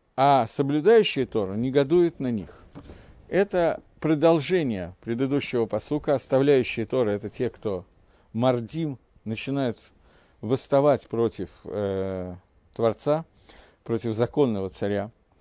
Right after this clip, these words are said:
И, э, говорит Шломо ха-Мелех, т-, что Мальбим объясняет, что те, которые оставляют Тору, они начинают,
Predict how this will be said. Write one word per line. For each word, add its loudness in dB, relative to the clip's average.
И, -2
э, 0
говорит 2
Шломо -2
ха-Мелех, -2
т-, -6
что -2
Мальбим -2
объясняет, -8
что -10
те, 0
которые -2
оставляют 0
Тору, -2
они 0
начинают, -4